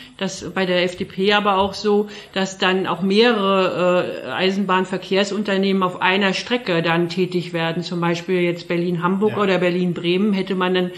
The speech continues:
Speaker 1: mehrere Anbieter. Äh, das nützt dem Reisenden aber gar nichts. Wenn ich dann den einen Zug verpasse, habe ich eine Fahrkarte, aber erst vielleicht für den übernächsten Zug. Dann stehe ich entweder doof da oder muss eine neue Fahrkarte kaufen.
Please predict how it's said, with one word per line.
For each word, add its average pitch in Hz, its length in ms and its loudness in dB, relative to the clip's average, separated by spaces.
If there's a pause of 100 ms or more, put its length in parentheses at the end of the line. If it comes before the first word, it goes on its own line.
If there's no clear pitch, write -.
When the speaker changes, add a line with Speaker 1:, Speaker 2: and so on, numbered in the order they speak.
(260)
Speaker 1:
mehrere 180 600 2
Anbieter. 214 760 0 (360)
Äh, 196 300 2 (120)
das 190 200 -2
nützt 196 320 -2
dem 190 300 2
Reisenden 190 560 2
aber 185 220 0
gar 202 260 4
nichts. 185 380 -2
Wenn 185 140 2
ich 185 160 0
dann 185 180 0
den 180 140 0
einen 196 360 0
Zug - 240 -6
verpasse, 196 680 -2 (240)
habe 185 160 -2
ich 196 80 -6
eine 190 120 -2
Fahrkarte, 190 680 2
aber 180 160 0
erst 185 240 -2
vielleicht 185 260 -2
für 202 100 -6
den 185 140 -2
übernächsten 185 680 2
Zug. - 300 -6
Dann 180 160 0
stehe 190 240 0
ich 185 80 -2
entweder 180 400 0
doof 175 320 -2
da 175 320 4
oder 185 220 0
muss 190 240 -2
eine 190 80 0
neue 180 300 2
Fahrkarte 175 600 -2
kaufen. 170 540 -6